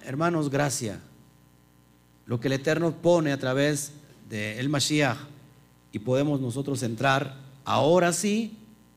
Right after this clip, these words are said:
confiados. Confiados de que somos aceptos delante del Eterno,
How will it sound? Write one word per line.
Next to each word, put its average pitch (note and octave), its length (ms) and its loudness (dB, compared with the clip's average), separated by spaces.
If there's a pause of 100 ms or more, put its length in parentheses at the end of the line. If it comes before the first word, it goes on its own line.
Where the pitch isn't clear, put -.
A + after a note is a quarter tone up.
(100)
confiados. A#2 840 -4 (640)
Confiados F3 640 2
de D3 140 -4
que C#3 120 -4
somos F#3 500 2
aceptos E3+ 520 0
delante D3 300 0
del C3 120 -4
Eterno, D#3+ 760 0